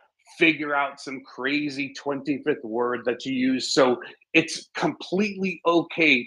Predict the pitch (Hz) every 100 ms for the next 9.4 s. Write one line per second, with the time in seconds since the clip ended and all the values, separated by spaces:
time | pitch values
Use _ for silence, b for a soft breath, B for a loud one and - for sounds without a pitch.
0 | - 127 120 113 107 - - - _ _
1 | _ _ 180 190 190 185 165 156 156 135
2 | 127 110 143 143 98 90 - 170 170 131
3 | 127 147 165 185 156 113 85 B B B
4 | - 147 127 127 156 196 226 196 165 185
5 | 170 180 190 175 - 170 160 139 135 -
6 | - 143 156 160 170 170 156 165 170 180
7 | 180 - - - - 127 113 - - -
8 | 175 180 190 175 - 127 135 147 147 180
9 | 180 180 -